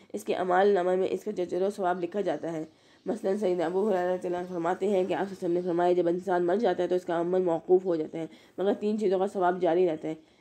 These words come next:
एक सदका जारिया, दूसरी का इल्म, दूसरा इल्म जिससे लोग फ़ायदा उठाएं और तीसरा नेक बख्त औलाद जो इसके लिए दुआ करती रहे।" सैयदना अब्दुल्ला बिन मसूद कहते हैं, आप सल्लल्लाहु अलैहि वसल्लम ने फरमाया, "जो आदमी जुल्म से नाहक मारा जाता है, इसके गुनाह का एक हिस्सा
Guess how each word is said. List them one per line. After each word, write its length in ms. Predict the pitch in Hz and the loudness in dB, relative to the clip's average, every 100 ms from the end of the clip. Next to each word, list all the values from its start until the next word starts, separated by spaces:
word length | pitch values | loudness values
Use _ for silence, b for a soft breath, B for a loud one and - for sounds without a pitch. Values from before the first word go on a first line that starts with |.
| b | b
एक 160 | 196 - | -2 -2
सदका 280 | 180 196 | -4 0
जारिया, 440 | 185 165 175 185 254 | 2 2 4 2 2
दूसरी 320 | 214 190 196 | -2 -6 -4
का 100 | 190 | -4
इल्म, 280 | - 185 - - _ _ - | -2 -2 -2 -8 _ _ -2
दूसरा 240 | 180 214 | 0 2
इल्म 280 | - 175 226 | 0 2 2
जिससे 480 | 262 - - 208 190 | 0 -6 -12 -2 2
लोग 160 | 190 196 | 2 0
फ़ायदा 280 | 170 185 | 0 2
उठाएं 280 | 226 247 233 | 2 0 0
और 140 | - 190 | 0 -2
तीसरा 240 | 190 202 | 0 0
नेक 260 | 185 185 190 | 2 2 0
बख्त 280 | 202 - | -4 -4
औलाद 300 | 180 170 190 | -2 0 0
जो 120 | 190 180 | 2 0
इसके 200 | 180 175 | 0 0
लिए 120 | 185 | 2
दुआ 220 | 180 160 | 2 0
करती 280 | 160 156 156 | -2 -6 -6
रहे।" 240 | 156 160 _ _ _ _ _ _ b b - | -6 -10 _ _ _ _ _ _ b b 0
सैयदना 240 | 196 208 | 2 4
अब्दुल्ला 320 | 190 196 208 208 | 2 2 4 2
बिन 140 | 190 | 2
मसूद 320 | 190 196 208 | 0 -2 -4
कहते 240 | 185 175 190 | -4 0 0
हैं, 80 | |
आप 140 | 185 190 | 0 0
सल्लल्लाहु 240 | 190 185 | -2 -2
अलैहि 0 | |
वसल्लम 20 | 175 | -2
ने 80 | 185 | 0
फरमाया, 260 | 170 175 | 0 2
"जो 120 | 190 143 | 2 2
आदमी 240 | 175 185 | 2 0
जुल्म 300 | 190 190 208 | 2 0 -2
से 120 | 196 | -4
नाहक 260 | 185 180 180 | -2 0 0
मारा 240 | 180 160 202 | 0 0 0
जाता 260 | 185 160 | 0 -2
है, 60 | 175 | -2
इसके 160 | 185 170 | -2 -2
गुनाह 280 | 180 180 | 0 0
का 100 | 196 | 0
एक 160 | 170 185 | -2 -2
हिस्सा 300 | 202 185 | -2 -2